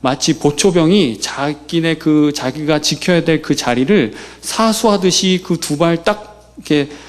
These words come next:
어, 딛고 서 있는 것처럼 주 안에 굳건하게 서라 말씀하십니다.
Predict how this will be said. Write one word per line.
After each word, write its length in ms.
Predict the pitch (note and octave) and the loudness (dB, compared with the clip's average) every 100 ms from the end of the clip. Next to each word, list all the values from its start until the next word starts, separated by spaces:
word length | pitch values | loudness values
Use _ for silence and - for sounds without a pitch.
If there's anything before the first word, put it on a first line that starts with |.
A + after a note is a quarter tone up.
| - - | -14 -6
어, 320 | C3 B2 A#2+ - | -4 -2 -4 -2
딛고 760 | - - F3+ G3+ B3+ - - | -2 0 4 4 4 -2 -14
서 200 | - - | -6 0
있는 220 | A#3+ G3+ F#3+ | 2 2 0
것처럼 680 | C3 - G#2+ A2+ B2 G2 - _ _ _ _ _ _ _ _ - - | -4 -8 -4 -2 -2 -6 -16 _ _ _ _ _ _ _ _ -20 -12
주 180 | - D#3+ | -2 2
안에 460 | D3+ A2+ E3+ D3+ - - | 2 2 0 0 -6 -18
굳건하게 600 | - - - G#3+ F3+ C3 C3+ | -18 -20 -4 0 0 -2 -6
서라 420 | - - - - _ _ | -8 -12 -14 -16 _ _
말씀하십니다. 960 | - G#2 - B2+ D#3+ F3 C#3+ G#2+ - | -12 -10 -6 -6 -4 -4 -6 -8 -16